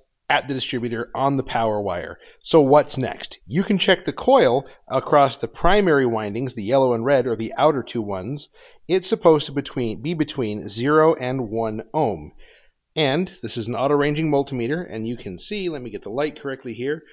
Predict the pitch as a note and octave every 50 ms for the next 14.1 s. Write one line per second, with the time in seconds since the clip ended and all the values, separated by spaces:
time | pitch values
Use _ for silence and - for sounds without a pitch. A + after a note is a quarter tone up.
0 | - _ _ _ - C#3 E3 E3 D#3 D#3 D#3 D#3 D3+ D3+ D3+ D3 D3+ _ _ _
1 | _ _ - F#3+ G3+ G3+ - G3+ - F3+ F#3 F3+ F3 F3+ F3 E3+ E3+ D#3+ - -
2 | D#3+ D#3 D#3 D3+ - - D#3 D3+ A2+ - - D3+ C#3 C#3 B2+ C3 - C#3 C#3 C#3
3 | C#3 C3+ C3 - - _ _ _ _ G#2+ G#2 G#2+ B2+ C#3+ D3 D3 C#3+ C3+ C3+ B2
4 | A#2 B2 A#2 A2+ A2 - - - - F#2+ - - - _ _ _ - - - E3+
5 | C#3+ A2 G#2 - - - - _ _ - C3+ - D3 C#3+ B2 - - E3+ E3 D3+
6 | E3+ B2 B2 A2 G#2 - - A#3+ F3 D3 D3 D3 - - B2+ A#2 A#2+ A#2+ - -
7 | - G#2+ F#2 F2+ A2+ - - - E3 - - A#2 G2 G#2 F2 E2 E2+ E2 E2+ D#2+
8 | D2+ D2 - - - - _ B2+ B2 C#3+ D3+ D3+ D3 - - A#3+ A3 - A3+ G3
9 | F3+ E3 D#3 C#3+ C3 B2+ B2+ B2 A#2+ A#2+ A#2+ A2 A2+ A#2 - B2 - - C#3 B2
10 | A#2 A2+ A2 - - - - - G3 G#3+ A3+ A#3+ A#3 A3+ A3+ - - - - _
11 | _ _ _ D3 C#3 C3 A#2+ A#2 - - D#3+ B2 E2+ - - - _ _ _ _
12 | _ _ _ C#3 B2+ A#2 - C3+ D3 D#3+ E3 D#3 D3+ C#3+ C3+ B2 - - A#3 A#3+
13 | G3+ D#3+ F3 F#3 E3+ D#3+ C#3+ C3+ A#2+ - - B2 A#2+ A#2+ A2 G2+ A2 - F3 E3
14 | E3 E3